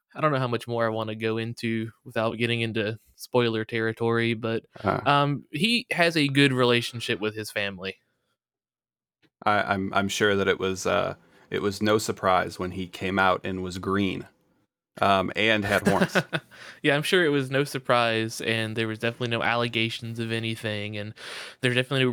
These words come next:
Speaker 1: rumors around town about how that happened.
Speaker 2: Family drama.
Speaker 1: Mm.
Speaker 2: Uh, and, and you mentioned, uh, you mentioned an arcane collegium, is that right?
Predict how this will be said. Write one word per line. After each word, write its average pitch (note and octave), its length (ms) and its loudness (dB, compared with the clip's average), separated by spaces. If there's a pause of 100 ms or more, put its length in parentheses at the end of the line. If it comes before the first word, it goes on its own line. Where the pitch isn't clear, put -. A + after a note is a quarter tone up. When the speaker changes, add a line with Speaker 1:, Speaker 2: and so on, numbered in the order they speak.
Speaker 1:
rumors A#2+ 440 -2
around G#2+ 360 -2
town G#2+ 400 -8
about G#2+ 300 -2
how G#2 220 -4
that G2 220 -2
happened. A2+ 540 -2 (1900)
Speaker 2:
Family G2+ 300 4
drama. F#2 440 2 (460)
Speaker 1:
Mm. A#2+ 260 6 (1800)
Speaker 2:
Uh, G2+ 340 6
and, G#2 220 0
and G2+ 320 -2
you G#2 140 -2
mentioned, G#2 440 0
uh, F#2 240 2
you G2 120 -4
mentioned F#2+ 340 -2
an F#2 120 -4
arcane G2+ 600 0
collegium, G#2+ 720 -2
is A2+ 120 -4
that A2 160 2
right? A#2+ 240 2